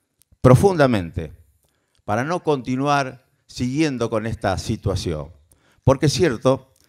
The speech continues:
el praí-, el país en función de las necesidades económicas, en función de las necesidades materiales, toma decisiones que seguramente son equivocadas. Y esta misma situación beneficia a un grupúsculo muy pequeño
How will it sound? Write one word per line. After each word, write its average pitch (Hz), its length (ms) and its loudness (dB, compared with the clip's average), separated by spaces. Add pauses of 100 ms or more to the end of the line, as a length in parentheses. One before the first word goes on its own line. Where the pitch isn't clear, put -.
(200)
el 120 160 0
praí-, 151 400 -2
el 117 140 -4
país 160 400 -2
en 143 100 -6
función 135 360 -4
de 151 80 -2
las 131 140 -4
necesidades 120 680 -8
económicas, 123 760 -6
en 107 220 -6
función 127 300 -6
de 135 100 -2
las 123 120 -2
necesidades 113 580 -6
materiales, 113 800 -4 (640)
toma 165 360 2
decisiones 135 760 -4
que 135 120 -8
seguramente 143 1000 -4 (360)
son 151 280 0
equivocadas. 110 920 -4
Y 151 100 -4
esta 143 220 -2
misma 165 320 -4
situación 139 580 -2
beneficia 123 760 -4 (560)
a 113 100 -2
un 127 80 -2
grupúsculo 135 640 2
muy 151 260 -2
pequeño 135 800 -6